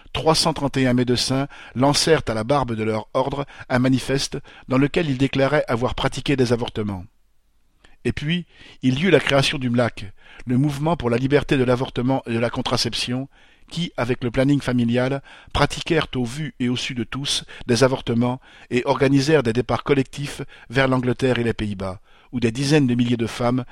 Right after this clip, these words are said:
purent aller avorter. C'est finalement la loi Veil qui, en mille neuf cent soixante-quinze, accorda aux femmes le droit à l'interruption volontaire de grossesse,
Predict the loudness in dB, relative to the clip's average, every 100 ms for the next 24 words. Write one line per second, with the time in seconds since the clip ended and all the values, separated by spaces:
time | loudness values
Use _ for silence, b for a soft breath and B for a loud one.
0 | B -10 -4 0 0 2 -2 -4 -6 -10
1 | -14 -16 _ _ _ _ _ _ _ B
2 | B B -2 0 2 4 6 6 4 4
3 | 2 2 0 0 -6 B B B -4 -4
4 | -4 -6 0 2 4 2 -2 -2 -4 -2
5 | -2 0 -2 -6 B B 0 0 0 0
6 | 0 0 -4 -2 0 0 -4 B -6 -4
7 | -4 2 2 2 0 -2 -2 -6 -4 -2
8 | 0 0 0 0 -2 -4 -6 -4 -2 -2
9 | -4